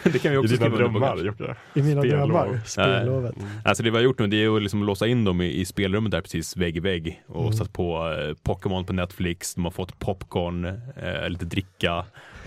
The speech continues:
Speaker 1: Ja, vi hoppas att de ska hålla sig i skinnet hela avsnittet, hela inspelningen, men, eh, om det är så att jag mystiskt försvinner en liten stund så, så vet ni
Speaker 3: Mm.
Speaker 1: varför.
Speaker 3: Jag känner instinktivt att jag också vill ha sportlov och åka till pappas jobb om man får <laughs> kolla på Netflix och käka popcorn, liksom.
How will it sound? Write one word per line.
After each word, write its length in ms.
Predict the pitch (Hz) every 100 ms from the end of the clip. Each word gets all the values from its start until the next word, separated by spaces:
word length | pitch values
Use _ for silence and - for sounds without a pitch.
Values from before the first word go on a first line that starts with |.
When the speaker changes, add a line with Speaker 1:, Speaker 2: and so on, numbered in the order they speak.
| 123
Speaker 1:
Ja, 120 | 104 98
vi 100 | 98
hoppas 260 | 98 123 127
att 80 | 123
de 100 | 117
ska 100 | 104
hålla 180 | 104 98
sig 120 | 110
i 20 |
skinnet 360 | - 185 143 101
hela 140 | 95
avsnittet, 460 | 95 92 131 101 87
hela 140 | 90
inspelningen, 520 | 95 92 113 98 - 90
men, 180 | 92
eh, 540 | 95 104 - - - -
om 160 | 110
det 140 | 107 90
är 40 |
så 100 | 85
att 100 | 87
jag 340 | 90 82 82 -
mystiskt 360 | 95 95 92
försvinner 300 | - - 117
en 60 | 87
liten 160 | 78 95
stund 240 | 107 101
så, 160 | - 104 -
så 100 | -
vet 100 | 117
ni 40 |
Speaker 3:
Mm. 120 | 92
Speaker 1:
varför. 300 | 92 98 - - - - -
Speaker 3:
Jag 120 | - 120
känner 220 | 165 165
instinktivt 580 | 156 - 143 185 185 -
att 120 | 135
jag 140 | 127
också 280 | 175 - 170
vill 180 | 135 120
ha 260 | 117 120
sportlov 520 | - - 120 151 151 131
och 60 |
åka 180 | 113 113
till 80 | -
pappas 300 | 120 110 110
jobb 240 | 139 113
om 180 | 107 107
man 160 | 113 110
får 280 | 135 120 131 - - - 104 -
<laughs> 40 | -
kolla 220 | 170 139
på 80 | 151
Netflix 480 | 147 151 - 123 -
och 60 | 135
käka 140 | 110
popcorn, 440 | 113 147 - - 123
liksom. 300 | 95 104